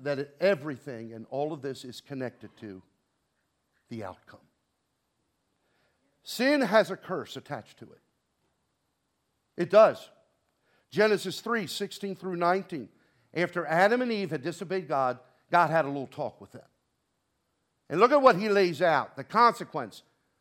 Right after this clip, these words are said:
of just that one choice. The tree of the knowledge of good and evil was not an evil tree. It was God's tree. Doesn't say it was an apple. It was just forbidden to man, not to God,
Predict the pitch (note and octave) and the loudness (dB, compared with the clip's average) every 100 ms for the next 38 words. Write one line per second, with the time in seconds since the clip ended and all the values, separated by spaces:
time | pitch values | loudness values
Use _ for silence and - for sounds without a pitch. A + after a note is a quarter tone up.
0 | _ - C#3 F#3 F#3 F#3 D3 D3+ C4+ C#4 | _ -10 -6 -2 -2 0 0 4 4 4
1 | - A3+ D3 - _ _ - D#3 - B3 | -2 -2 -2 -4 _ _ -10 -10 -6 0
2 | C#4+ D4 C#4 - _ - D#3 E3+ A3 B3+ | 2 2 -2 -6 _ -10 -2 6 8 8
3 | F3+ F#3 C#3+ A#3+ G#3+ F#3+ A#3 G#3+ E3 D#3+ | 4 -2 -2 -2 -4 -6 -4 -2 -2 -2
4 | F3 G3+ G#3+ G#3+ A#3 C#4 G3+ F3+ - D#3+ | -2 4 4 4 0 -2 0 -4 -2 -4
5 | A2 - _ - D#3+ E3 A#2+ F#3+ G#3+ A#3+ | -4 -12 _ -8 -4 -4 2 8 10 8
6 | - - D#3 G#2+ E2 _ _ _ _ _ | 4 -8 -6 -6 -12 _ _ _ _ _
7 | _ _ _ _ _ _ _ _ E3+ G3 | _ _ _ _ _ _ _ _ 0 2
8 | A#3 - C#4 B3 F#3 F3 F3+ F#3+ G#3+ F3 | 2 4 6 8 6 0 2 6 8 6
9 | D3+ D3 E3+ D#3 F#3+ F3 - _ _ - | 2 -2 -2 -4 -2 -2 -4 _ _ -4
10 | F3+ D3 A#3 A#3 F#3 G3+ A3 A#3+ F3+ A#2 | -4 6 6 6 -4 2 6 6 6 2
11 | C#3 F3 A#3+ G#3+ C#4+ C#4 G3 D#3 F3 | 2 2 2 4 8 10 10 8 4